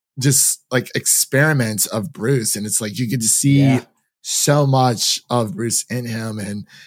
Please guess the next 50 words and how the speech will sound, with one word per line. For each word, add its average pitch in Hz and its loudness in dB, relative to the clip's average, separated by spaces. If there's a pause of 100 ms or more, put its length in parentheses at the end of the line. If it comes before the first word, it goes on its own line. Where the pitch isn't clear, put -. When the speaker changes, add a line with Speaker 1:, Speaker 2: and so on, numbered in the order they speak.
(140)
Speaker 1:
even 190 4
though, 156 4
you 151 4
know, 135 6
he 131 2
tries 151 0
to 139 0
go, 131 4 (140)
uh, 123 2
Dick 117 0
tries 123 -2
to - -8
go 123 -2
down 113 -2
a, 107 -4 (120)
a 110 -6
different 101 -10
path, 110 -8
it's 104 -6
like, 104 -8 (340)
there's 180 6
just 165 2
some 160 2
things 143 2
you 107 -4
can't 110 -6
shake, 73 -8 (380)
like, 117 -4 (300)
at 120 0
all. 87 -8
And, 127 2
like, 117 -8
it, 151 2
it's 147 2
just, 151 2
like, 135 0
old 113 -2
habits. 95 -6 (400)
But 127 0
I, 147 2
I 143 4
really 147 4
like 135 4
how 110 0 (500)
with 113 -4
Barbara, 120 0
she - -4
kind 127 0
of 120 0
just, - 2